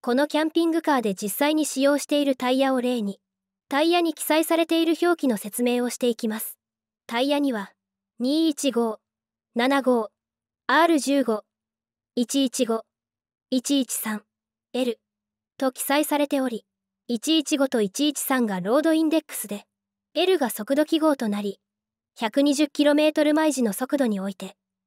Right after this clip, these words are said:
シングルタイヤの場合は、左側の値の百十五、ダブルタイヤの場合は、右側の値の百十三となります。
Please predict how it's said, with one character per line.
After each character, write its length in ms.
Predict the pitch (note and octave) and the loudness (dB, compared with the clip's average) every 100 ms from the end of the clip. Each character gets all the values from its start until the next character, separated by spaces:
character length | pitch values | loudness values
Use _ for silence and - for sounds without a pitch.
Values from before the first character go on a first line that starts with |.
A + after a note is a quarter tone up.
| _ - | _ -14
シ 220 | - C#4+ | -4 -2
ン 60 | D#4+ | 0
グ 100 | F4 | 0
ル 120 | F4 | 2
タ 140 | F4 | 2
イ 80 | F4 | 2
ヤ 100 | C#4+ | 2
の 100 | G#3 | 0
場 160 | F#3+ G3+ | -2 -4
合 120 | A3 G#3 | -2 -2
は、 200 | G#3 - _ _ _ _ - | -4 -6 _ _ _ _ -8
左 360 | A#3 B3 D#4 | 0 2 4
側 200 | D#4+ D#4+ | 4 4
の 140 | D#4 C#4+ | 4 2
値 280 | C#4+ C#4 | 2 2
の 120 | C4+ A#3+ | 2 -2
百 320 | A3 - B3+ | -6 -4 -2
十 200 | C4 A#3+ | 0 -2
五、 200 | G#3+ - _ _ _ _ _ | -4 -10 _ _ _ _ _
ダ 100 | A3+ | -2
ブ 100 | A#3 | 2
ル 120 | E4 F4 | 2 2
タ 140 | F4+ | 2
イ 80 | E4+ | 2
ヤ 100 | C4+ | 2
の 100 | G#3 | -2
場 160 | G3+ | -2
合 160 | G#3+ A3 | -2 -2
は、 220 | G#3+ - _ _ _ _ - | -4 -6 _ _ _ _ -6
右 220 | A3 A3 | -2 2
側 220 | D4+ E4 E4 | 4 4 6
の 120 | D#4 | 4
値 300 | D4+ D4 D4 | 4 2 2
の 80 | C#4 | 0
百 320 | A#3 A3 C#4+ | -2 -2 2
十 160 | F4 | 2
三 200 | E4 D#4 | 2 0
と 120 | C4+ A3 | 0 -4
な 100 | G3 | -4
り 100 | G3 | -6
ま 120 | G3 | -6
す。 180 | - | -12